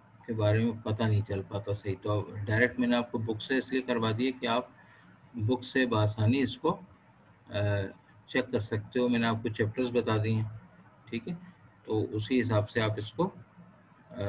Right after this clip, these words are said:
पढ़िएगा, क्योंकि उम्मीद है कि नेक्स्ट क्लास आप, आपके साथ यूनिवर्सिटी में मुलाकात हो,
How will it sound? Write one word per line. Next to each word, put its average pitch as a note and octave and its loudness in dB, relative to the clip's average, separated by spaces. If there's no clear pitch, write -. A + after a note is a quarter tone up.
पढ़िएगा, A2+ 6
क्योंकि A#2+ 0
उम्मीद B2 4
है B2+ 4
कि B2+ 2
नेक्स्ट G#2+ 2
क्लास A2 0
आप, G#2 0
आपके G#2 -8
साथ A#2+ -2
यूनिवर्सिटी A2 -2
में A#2 0
मुलाकात G#2+ 0
हो, G#2+ -4